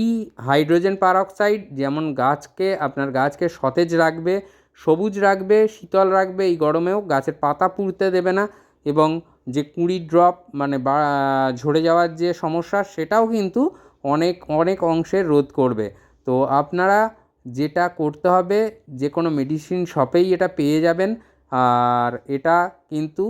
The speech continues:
কতটা পরিমাণে ব্যবহার করবেন বলছি, তার আগে যে জিনিসটা বলবো, এটা ব্যবহার করতে হবে আপনাকে বিকেল বা সন্ধ্যের দিকে, আর না হলে এক্কেবারে সকালবেলা, ভোরবেলা আপনাকে কিন্তু এটা ব্যবহার করতে হবে।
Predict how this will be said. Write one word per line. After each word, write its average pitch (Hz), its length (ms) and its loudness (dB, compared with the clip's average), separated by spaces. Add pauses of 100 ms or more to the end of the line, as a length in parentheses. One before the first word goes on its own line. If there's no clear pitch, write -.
(160)
কতটা 143 320 -2
পরিমাণে 151 380 0
ব্যবহার 147 320 2
করবেন 180 300 -2 (340)
বলছি, 151 400 0 (460)
তার 143 160 2
আগে 175 220 0
যে 170 160 -2
জিনিসটা 151 420 -6
বলবো, 165 320 -2 (400)
এটা 156 260 2 (320)
ব্যবহার 139 420 0
করতে 175 300 -4
হবে 180 200 2
আপনাকে 165 340 -2
বিকেল 143 500 -4
বা 160 140 0
সন্ধ্যের 170 480 -2
দিকে, 202 200 2 (360)
আর 127 140 0
না 135 300 2
হলে 185 240 2 (340)
এক্কেবারে 175 600 -4
সকালবেলা, 160 600 0
ভোরবেলা 160 560 2
আপনাকে 147 340 -6
কিন্তু 160 280 -8
এটা 170 180 0 (280)
ব্যবহার 143 380 2
করতে 143 280 -6
হবে। 156 280 2